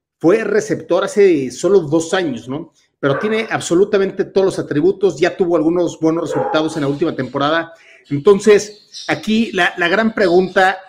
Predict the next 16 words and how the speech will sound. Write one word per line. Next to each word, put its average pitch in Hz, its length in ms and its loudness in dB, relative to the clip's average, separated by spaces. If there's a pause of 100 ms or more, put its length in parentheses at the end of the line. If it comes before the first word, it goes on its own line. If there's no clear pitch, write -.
es, - 500 -4 (160)
este, 147 720 0
con 156 320 2 (640)
Al-Quadin 190 680 4
Muhammad, 170 640 0
que 180 100 0
viene 175 220 0
de 175 80 -4
los 147 240 -8
Colts, - 600 0
de, 147 400 -6
de 143 100 -2
estar 170 340 -4
con 151 640 0 (100)
Eberflus, 151 640 -2 (320)
eh, 143 600 -2